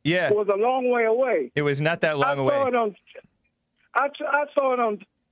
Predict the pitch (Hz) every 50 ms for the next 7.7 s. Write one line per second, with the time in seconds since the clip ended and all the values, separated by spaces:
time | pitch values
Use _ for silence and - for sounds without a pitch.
0 | _ _ - 202 196 190 180 175 160 - - 294 311 285 226 214 190 - 214 208
1 | 185 175 196 226 233 226 214 196 - - 302 311 294 277 233 285 277 247 214 185
2 | 165 143 _ _ _ _ _ _ _ _ _ - 214 220 220 214 196 190 185 190
3 | 170 165 165 156 - - - - 285 269 262 247 202 202 196 214 196 190 208 208
4 | 190 170 160 151 - - 208 208 262 254 233 180 185 170 - 277 277 269 262 -
5 | 277 254 214 - _ _ _ _ _ _ _ _ _ - _ _ _ _ _ _
6 | _ - 247 170 233 269 277 262 262 226 - _ _ _ _ _ - 185 196 269
7 | 294 285 269 - - - 403 - 240 233 196 254 254 262